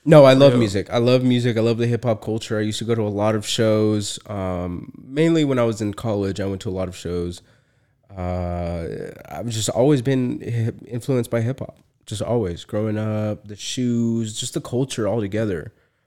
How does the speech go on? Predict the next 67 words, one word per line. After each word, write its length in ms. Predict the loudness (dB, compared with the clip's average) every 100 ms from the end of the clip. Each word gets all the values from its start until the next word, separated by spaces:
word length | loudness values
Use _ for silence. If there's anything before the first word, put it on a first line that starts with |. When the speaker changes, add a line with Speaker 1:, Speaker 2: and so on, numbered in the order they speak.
| -6
Speaker 1:
All 140 | -4
my 120 | -2
friends, 440 | -4 -4 -4 -4 -4
like, 200 | -6 -8 _ _ _ _ _
yeah, 260 | -6 -4 -2
I've, 200 | -4 -4
I've 140 | -4
always 180 | -4 -4
been 140 | -6 -10
influenced 340 | -10 -16 -16
by 120 | -14
it. 140 | -14 -12
But, 160 | -16 _ _ _ _ _ _ -4
uh, 560 | 0 2 0 -2 -6 -12 -16 -20 -20 _ -20 -12
the 140 | -4 0
Tupac 460 | 0 2 4 4
Biggie 280 | 2 0 0
thing 140 | 0
is 100 | 0
something 180 | -2 -2 -2
I 80 |
think 140 | -2 -4
about 180 | -4 -4
often 340 | -6 -6 -6
because 180 | -4 -6
I'm 100 | -10
like, 140 | -12
"Who 200 | -14 -16 -20
would 100 | -20
I, 80 | -18
who 260 | -16 -18 -14
would 80 | -10
I 60 |
side 360 | -6 -6 -6 -4
with? 340 | -4 -6 -10
If 100 | -8
they 100 | -4
were 80 | -4
fighting, 580 | -4 -6 -4 -2 -4 -6
if 140 | -6
they 80 | -2
were 100 | -2
in, 60 | -2
like, 160 | -8
a 20 |
fist 280 | -10 -8 -8
fight, 320 | -6 -4 -4 -6
Speaker 2:
I 100 | -6
just 240 | -4 -4
say 340 | -2 -2 0 4
Speaker 1:
who 40 |
would 100 | 6
I 140 | 6 2
side 420 | -2 -4 -4 -4
with?" 440 | -8 -12 -16 -20 -12
Speaker 2:
I 80 | -8
just 220 | -6 -4
say 180 | -2 -2
you 100 | -4
can't 340 | -2 -2 -2
compare, 480 | -4 -4 0 0 0
like, 200 | -2 -4
a 80 | -10
sculptor 580 | -8 -6 -8 -8 -10
to 200 | -8 -10
a 20 | -10
painter. 560 | -10 -10 -10 -14 -18